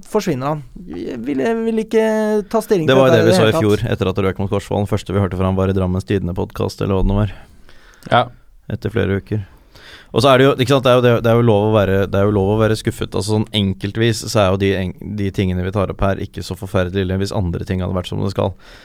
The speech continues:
Speaker 2: Men det er, eh, det er så mye som provoserer meg og irriterer meg nå. Det er
Speaker 1: Ja.
Speaker 2: så fryktelig mye.
Speaker 1: Og det er jo også, eh, altså det jeg også synes er dritplagsomt, er hvordan liksom, eh, ok, fingeren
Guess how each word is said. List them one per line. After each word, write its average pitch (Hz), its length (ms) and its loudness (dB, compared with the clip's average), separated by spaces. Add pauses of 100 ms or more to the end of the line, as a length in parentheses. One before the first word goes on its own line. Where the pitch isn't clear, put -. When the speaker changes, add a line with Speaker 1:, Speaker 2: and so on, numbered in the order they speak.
(200)
Speaker 2:
Men 104 200 0
det 98 140 2
er, 98 320 0
eh, 101 640 0 (280)
det - 120 0
er 101 80 0
så - 200 -2
mye 107 720 2
som 110 200 -6
provoserer 98 440 0
meg 95 200 0
og - 20 0
irriterer 95 280 -2
meg 85 120 -4
nå. 95 140 -4 (1120)
Det - 80 0
er - 20 2
Speaker 1:
Ja. 139 80 0
Speaker 2:
så 110 100 0
fryktelig 104 540 -4
mye. 101 240 -2 (480)
Speaker 1:
Og 175 80 0
det 180 80 4
er 185 80 4
jo 160 80 0
også, 180 220 -2 (100)
eh, 180 480 -2 (300)
altså 175 180 -4
det 165 80 2
jeg 175 240 2
også 165 160 -10
synes 156 200 -6
er 156 80 -2
dritplagsomt, 156 1080 -4
er 170 80 2
hvordan 165 260 -2
liksom, 156 360 -4 (180)
eh, 156 440 -2 (1600)
ok, 170 140 -4 (180)
fingeren 165 420 0